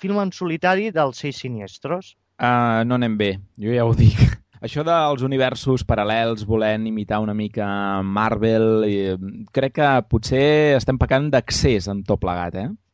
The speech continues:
Speaker 1: Clar, estan veient que això d'engrandir els mons està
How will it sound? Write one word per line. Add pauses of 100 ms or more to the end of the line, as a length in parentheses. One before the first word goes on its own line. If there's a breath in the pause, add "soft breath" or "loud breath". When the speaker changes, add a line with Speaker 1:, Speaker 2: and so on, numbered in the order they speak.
(140)
Speaker 1:
Clar,
estan
veient
que (280)
això (100)
d'engrandir
els
mons (160)
està